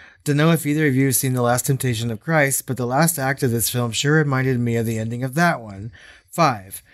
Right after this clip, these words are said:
yes, Dev Patel was in Slumdog Millionaire, kind of his big break, you know? And yes, he has definitely grown more foxy with age. I remember seeing him in Lion and thinking, "This twink's getting some muscle now."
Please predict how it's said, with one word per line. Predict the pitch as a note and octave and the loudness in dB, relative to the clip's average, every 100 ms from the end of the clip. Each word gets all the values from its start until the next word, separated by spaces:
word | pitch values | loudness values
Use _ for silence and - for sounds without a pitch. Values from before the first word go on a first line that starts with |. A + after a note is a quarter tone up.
| - _ | -20 _
yes, | E3 D#3+ A#2+ - - | 4 4 2 -4 -4
Dev | - C#3+ C#3 | 2 2 2
Patel | D#3+ D#3 C#3+ | -2 2 2
was | C3+ B2 | 2 -2
in | B2 | -2
Slumdog | B2+ B2 C3+ C3 | -2 -2 -2 2
Millionaire, | D3+ E3 B2 G#2 G2 A2+ - - - _ | 4 4 2 -2 -6 -10 -14 -20 -20 _
kind | C#3 D3 | 2 2
of | C3+ | 4
his | B2+ | 0
big | C3 A#2+ | 0 -2
break, | C#3+ C#3+ G2+ A2 | 2 2 2 -6
you | |
know? | G#2+ A2+ C#3+ - | -4 -2 -2 -2
And | C#3+ C3 | -10 -2
yes, | F3+ D#3+ D#3+ - - - - | 0 2 0 -6 -12 -20 -12
he | - | 0
has | C#3 A2+ | 2 2
definitely | C3+ B2+ D#3 D3 | 0 0 0 0
grown | C3 A#2+ B2 B2+ | 0 0 0 0
more | B2 A#2 A#2 | 0 -2 -2
foxy | - - F#3+ - - G2+ A2 D3+ | -4 0 0 0 -4 0 2 2
with | C3+ C#3 | 0 0
age. | D#3+ B2 F#2+ - - | 2 2 0 -6 -6
I | A#2+ | 0
remember | A#2+ C3+ C3 | 2 2 2
seeing | B2 D3+ D3 | 2 4 4
him | C#3 B2 | 4 0
in | A#2+ | 2
Lion | D#3 C#3+ B2+ | 2 4 2
and | A#2+ A2 | -2 -2
thinking, | A#2+ A#2 A#2 G#2+ | -4 -2 -4 0
"This | C#3+ - | 0 2
twink's | C#3+ C3+ - | 0 2 0
getting | A#2+ A#2 | -2 -2
some | G#2+ G#2+ G2+ G#2 | -2 0 0 2
muscle | C#3 - G2+ | 2 2 -2
now." | F#2 F#2 E2+ - | -4 -8 -10 -2